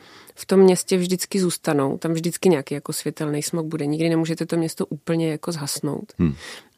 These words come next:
Speaker 1: Ale může toho být míň, jo. A může být vlastně design toho osvětlení navržený tak, aby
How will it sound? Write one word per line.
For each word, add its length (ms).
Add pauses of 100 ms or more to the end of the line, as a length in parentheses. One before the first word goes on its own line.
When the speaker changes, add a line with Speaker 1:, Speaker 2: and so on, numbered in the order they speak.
(100)
Speaker 1:
Ale 140
může 220
toho 160
být 160
míň, 340
jo. 180
A 40
může 240
být 140
vlastně 300
design 360
toho 180
osvětlení 640
navržený 580
tak, 320 (440)
aby 600